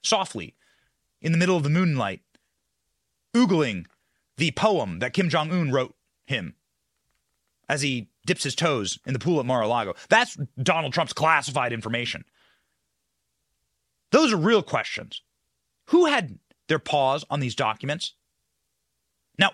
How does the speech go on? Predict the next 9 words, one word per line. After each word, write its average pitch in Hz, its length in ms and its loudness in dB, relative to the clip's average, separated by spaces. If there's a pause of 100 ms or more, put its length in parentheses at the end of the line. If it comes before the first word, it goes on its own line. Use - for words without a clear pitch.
thankfully, 220 580 0 (800)
uh, 135 160 -2 (280)
we 165 240 -2
might 123 300 0 (160)
find 170 180 2
out - 160 0
some 160 160 -2
of 120 60 0
that 107 120 -6